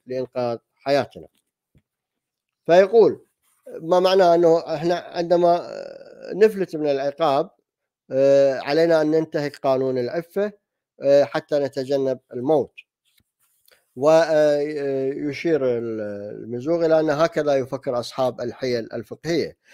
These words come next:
لماذا لا تصلح هذه التعلة للترخيص أيضًا للقتل أو السرقة أو شهادة الزور؟ يعني إذا إحنا، آه، بررنا هذا الموضوع،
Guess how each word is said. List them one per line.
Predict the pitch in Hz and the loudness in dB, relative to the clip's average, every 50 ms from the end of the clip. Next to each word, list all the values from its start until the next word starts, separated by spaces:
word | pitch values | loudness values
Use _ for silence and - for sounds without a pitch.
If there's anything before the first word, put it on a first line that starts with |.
| - _ _ - | -20 _ _ -2
لماذا | 135 147 165 180 196 196 185 175 | 0 4 6 6 8 8 8 8
لا | 170 170 160 | 8 6 4
تصلح | 165 175 165 - - 160 131 - 143 | 4 0 -6 -6 -6 -8 -8 -8 -6
هذه | 143 147 143 139 139 139 | -6 -6 -4 -4 -6 -6
التعلة | 135 _ - 135 127 151 185 208 202 202 214 196 - - - | -8 _ -8 -8 -4 -2 -2 0 0 0 -2 -2 -4 -8 -10
للترخيص | 143 147 - - 156 151 131 - 160 147 - - | -10 -10 -8 -6 -6 -6 -4 -4 -8 -8 -6 -4
أيضًا | 160 151 147 139 147 143 151 - _ _ _ _ - | -2 -2 -2 0 -2 -4 -4 -6 _ _ _ _ -8
للقتل | 139 135 131 - - 156 156 - 185 185 - - - | -6 -6 -6 -4 -4 -6 -4 -4 -6 -8 -8 -10 -12
أو | 113 113 | -10 -10
السرقة | 104 - - - 147 160 180 170 - - 165 170 - _ _ _ _ - 110 | -10 -12 -10 -6 -4 -4 -4 -4 -4 -6 -6 -6 -6 _ _ _ _ -16 -14
أو | 113 113 | -14 -12
شهادة | - - 127 127 131 123 123 | -10 -10 -8 -6 -6 -6 -6
الزور؟ | 120 117 110 101 107 113 107 104 110 | -8 -8 -10 -12 -10 -10 -10 -8 -6
يعني | 120 120 127 135 135 | -6 -4 -4 -4 -2
إذا | 135 139 139 | -2 -2 -4
إحنا، | 127 135 147 147 143 _ _ _ _ _ _ - | -2 -4 -6 -6 -6 _ _ _ _ _ _ 0
آه، | 135 139 143 143 143 147 147 143 143 - - 50 50 | 2 4 6 6 6 4 0 -2 -6 -8 -10 -12 -12
بررنا | - 131 143 151 151 165 170 170 165 165 156 139 | -4 2 2 4 4 4 2 2 2 2 0 2
هذا | 147 151 147 147 | 2 2 2 2
الموضوع، | 139 135 135 131 131 127 131 139 170 196 - _ | 2 2 2 2 2 2 2 0 0 0 0 _